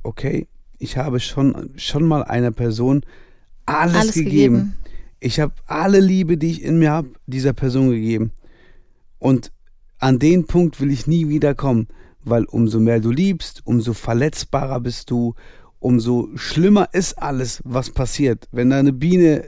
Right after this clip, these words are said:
Speaker 1: den einsticht, denkst du, die Welt geht unter, obwohl es eine Biene nur ist.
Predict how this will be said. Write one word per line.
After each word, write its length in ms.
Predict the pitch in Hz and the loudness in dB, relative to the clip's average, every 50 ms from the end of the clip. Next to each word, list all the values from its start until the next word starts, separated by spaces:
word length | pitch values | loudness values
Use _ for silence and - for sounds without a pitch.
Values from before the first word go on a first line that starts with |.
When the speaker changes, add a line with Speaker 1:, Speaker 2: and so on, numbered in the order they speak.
| - - | -10 -8
Speaker 1:
den 260 | 123 120 131 131 127 | -4 0 2 2 2
einsticht, 580 | 107 123 131 131 123 - - - 143 156 - - - | 2 2 0 0 0 -2 -2 -2 -2 -2 -2 -4 -8
denkst 480 | 110 120 120 120 123 120 147 147 156 - | -8 -8 -8 -8 -2 0 2 2 2 0
du, 60 | 151 | -2
die 160 | 135 135 127 | -4 -2 0
Welt 180 | 123 156 170 160 | 2 2 2 0
geht 140 | - 139 - | -2 -4 -4
unter, 340 | 113 113 113 113 - - - | -2 -4 -4 -4 -6 -10 -10
obwohl 260 | - 110 113 127 135 135 | -10 -8 -4 -4 -2 -2
es 100 | 120 - | -2 -2
eine 120 | 139 123 | -4 -2
Biene 320 | 117 147 156 160 143 120 120 | 0 0 2 2 2 2 2
nur 200 | 123 113 110 107 | 0 -2 -4 -6
ist. 180 | 110 - - | -8 -12 -14